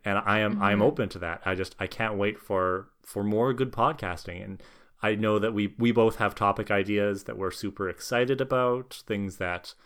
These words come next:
Speaker 1: we're both excited about. Um,
Speaker 2: Mm-hmm.
Speaker 1: I just li-, I just like talking with you, so.
Speaker 2: Yeah.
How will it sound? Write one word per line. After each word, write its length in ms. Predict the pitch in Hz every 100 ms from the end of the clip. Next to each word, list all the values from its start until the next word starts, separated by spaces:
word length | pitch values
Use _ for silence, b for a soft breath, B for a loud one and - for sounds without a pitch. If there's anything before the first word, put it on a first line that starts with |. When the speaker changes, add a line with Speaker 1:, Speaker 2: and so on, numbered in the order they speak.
| b -
Speaker 1:
we're 80 | 92
both 320 | 117 120 120
excited 540 | 127 - 127 123 123
about. 580 | 117 120 117 117 120 - _
Um, 420 | 95 92 90 87 - b b b -
Speaker 2:
Mm-hmm. 280 | 202 208 110
Speaker 1:
I 40 |
just 120 | 135 139
li-, 80 | -
I 80 | 117
just 160 | 127
like 140 | 101 92
talking 280 | 92 90
with 160 | 87 87
you, 200 | 107 151
so. 400 | - - 95 131 _ _ _ - _ _ _
Speaker 2:
Yeah. 200 | 208 -